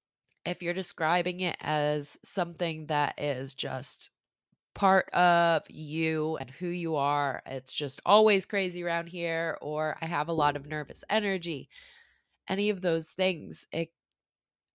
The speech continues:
it can really just build up on itself, and you're just not, you're not taking it seriously enough when you start making excuses like that. And then another thing is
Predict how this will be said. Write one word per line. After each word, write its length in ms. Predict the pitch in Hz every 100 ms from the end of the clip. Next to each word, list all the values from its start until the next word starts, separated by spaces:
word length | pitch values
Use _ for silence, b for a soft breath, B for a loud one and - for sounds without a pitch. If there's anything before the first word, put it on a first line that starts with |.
| _ _ _ -
it 180 | 185 -
can 200 | 202 196
really 440 | 196 190 185 175
just 340 | 165 160 - -
build 240 | 147 143
up 180 | 127 -
on 160 | 65
itself, 520 | 85 90 - 123 135 -
and 260 | 156 147 151
you're 180 | 165
just 500 | 160 175 165 - -
not, 360 | 160 151 156 - -
you're 140 | 196
not 240 | 196 190
taking 360 | 196 175 175 165
it 160 | - -
seriously 520 | 170 147 143 - 139
enough 220 | 139 143
when 100 | 165
you 80 | 165
start 220 | - -
making 260 | 175 190 165
excuses 580 | - - 151 135 - -
like 80 | _
that. 160 | - - _ _ B B B B B B B _ _ _ _ _ _ 202
And 300 | 208 196 196
then 400 | 190 185 180 - -
another 520 | 185 185 202 208 202
thing 180 | - -
is 640 | 170 175 170 165 165